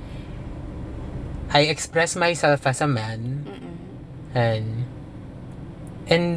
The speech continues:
Speaker 1: I still like seeing men and women.
Speaker 2: Mm.
Speaker 1: So, ganun na yung ano ko, ganun yung interpretation ko, yung explanation ko, or sample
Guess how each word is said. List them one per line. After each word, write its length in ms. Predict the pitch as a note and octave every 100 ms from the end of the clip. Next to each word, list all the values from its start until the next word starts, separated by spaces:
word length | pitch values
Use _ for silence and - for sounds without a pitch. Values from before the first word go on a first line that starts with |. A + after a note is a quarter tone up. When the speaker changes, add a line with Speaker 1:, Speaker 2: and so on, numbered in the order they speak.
| D#3
Speaker 1:
I 160 | F3 F3
still 420 | D3+ - F#3 F#3
like 220 | F3+ F3+
seeing 500 | - D#3+ D3 D3 C#3
men 240 | B2 B2 C3
and 140 | D3
women. 480 | F#3 A#3+ A2+ G#2+ - - - - - - C#4+
Speaker 2:
Mm. 240 | A4 A3+ - - - - - - - - - - - - - - - -
Speaker 1:
So, 480 | - E3+ E3 D#3 C#3+ - - - F3
ganun 320 | A3+ C4+ A#3
na 80 | D#3
yung 160 | C#3+
ano 240 | C3+ D3 C#3+
ko, 240 | A#2+ A2+
ganun 320 | C3+ F3 G3 F#3+
yung 200 | F#3 F3+ F3 E3 C#3+ -
interpretation 840 | E3 E3 D#3 D#3 C#3+ C3+ C3+ C3
ko, 320 | B2 A#2 B2
yung 160 | C#3 C#3+
explanation 720 | C#3+ E3 C#3+ C3 - B2 B2
ko, 240 | A#2 A2
or 80 | B2+
sample 560 | C#3 C#3 C3 C3 B2